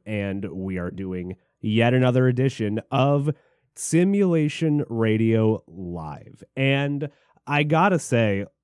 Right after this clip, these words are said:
I took off, uh, <laughs> last week because I was kinda sick, and nobody make fun of me for, I have to wear one of these, uh,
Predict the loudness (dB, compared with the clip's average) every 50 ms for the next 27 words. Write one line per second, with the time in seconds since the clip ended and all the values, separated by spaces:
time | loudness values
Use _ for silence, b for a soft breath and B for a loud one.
0 | _ -12 -4 0 2 2 2 0 0 0 0 0 0 0 0 0 0 0 -2 -4
1 | -6 -10 -18 -20 _ _ -4 -2 -2 0 0 0 -2 -2 -4 -4 -6 -6 -8 -12
2 | _ _ _ _ _ -6 -6 -6 -8 _ -18 -18 -18 _ _ -16 -12 -10 -10 -8
3 | -8 -8 -10 -10 -8 -8 -6 -6 -6 -6 -8 -8 -8 -6 -4 -4 -2 -2 -2 -2
4 | -4 -2 0 0 0 -2 -4 -6 -6 -4 -4 -4 -4 -8 B B B B B B
5 | 2 2 2 2 0 -2 0 2 4 6 6 4 4 4 2 2 2 2 0 0
6 | 0 0 0 2 4 4 4 4 4 4 4 4 2 0 -4 -2 2 4 4 4
7 | 4 4 2 2 0 0 -2 -2 -2 0 0 -2 -2 0 0 2 4 4 4 4
8 | 6 4 4 2 2 2 2 4 4 2 2 2 2 2 2 2 0 -2 -2 -4
9 | -6 -6 -2 0 0 0 2 0 -2